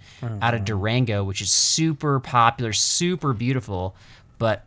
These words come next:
Speaker 2: there's
Speaker 1: Pooping.
Speaker 2: no limitations on how many backpackers can go there, so there's just people pooping
Speaker 1: Pooping
Speaker 2: everywhere.
Speaker 1: everywhere.
Speaker 2: They all kinda camp in the
Speaker 1: Wow.
Speaker 2: same spot, and there's no pit toilet there.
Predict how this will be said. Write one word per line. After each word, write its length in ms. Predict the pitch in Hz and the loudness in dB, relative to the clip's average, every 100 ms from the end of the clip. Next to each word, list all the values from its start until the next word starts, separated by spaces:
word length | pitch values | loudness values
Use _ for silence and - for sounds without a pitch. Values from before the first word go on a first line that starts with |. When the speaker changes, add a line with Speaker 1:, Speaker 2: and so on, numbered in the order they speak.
| - - - - - - | -18 -20 -20 -20 -18 -4
Speaker 2:
there's 220 | 135 120 | 0 2
Speaker 1:
Pooping. 80 | 139 | 4
Speaker 2:
no 140 | 156 | 4
limitations 580 | 170 160 139 151 143 139 | 4 2 2 2 2 2
on 80 | 127 | 2
how 100 | 120 | 0
many 140 | 123 | 0
backpackers 640 | 104 107 110 135 117 117 - | 0 0 0 -2 -2 -2 -2
can 100 | 117 | -2
go 100 | 135 | -2
there, 180 | 120 104 | -2 -2
so 160 | - | -4
there's 280 | 107 107 98 | -4 -6 -6
just 300 | - 113 - | -8 -6 -8
people 460 | - 127 120 104 95 | -6 -6 -4 -6 -8
pooping 400 | - 117 101 95 | -8 -8 -6 -4
Speaker 1:
Pooping 280 | 110 110 104 | -2 -2 -4
Speaker 2:
everywhere. 380 | 110 101 98 92 | -4 -2 -2 -2
Speaker 1:
everywhere. 60 | 92 | -2
Speaker 2:
They 80 | 117 | 0
all 100 | 117 | 0
kinda 180 | 127 107 | -2 -4
camp 220 | 113 104 | -4 -4
in 60 | |
the 80 | 101 | -4
Speaker 1:
Wow. 60 | 95 | -2
Speaker 2:
same 200 | 92 104 | -4 -4
spot, 400 | - 95 90 - - - | -4 -2 -4 -6 -18 -8
and 80 | 117 | -4
there's 140 | 107 | -2
no 100 | 117 | -2
pit 180 | 101 117 | -4 -8
toilet 300 | - 95 85 | -6 -6 -6
there. 200 | 87 87 | -8 -12